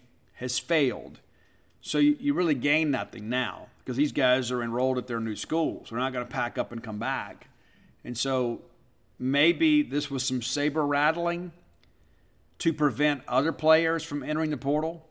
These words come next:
You know, 'cause it's like, "Well, hey, okay, well, yeah, these guys have left. We support that. Oh, but not you. We gotta fill the baseball team." And so I think maybe V C U's point has been made, and perhaps their crisis has been averted somewhat.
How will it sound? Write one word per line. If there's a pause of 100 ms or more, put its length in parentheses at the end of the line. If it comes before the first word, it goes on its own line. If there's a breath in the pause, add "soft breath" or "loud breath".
You
know,
'cause
it's
like,
"Well,
hey,
okay,
well,
yeah,
these
guys
have
left.
We
support
that.
Oh,
but
not
you.
We
gotta
fill
the
baseball
team." (680 soft breath)
And
so
I
think
maybe
V
C
U's
point
has
been
made,
and
perhaps
their
crisis
has
been
averted
somewhat.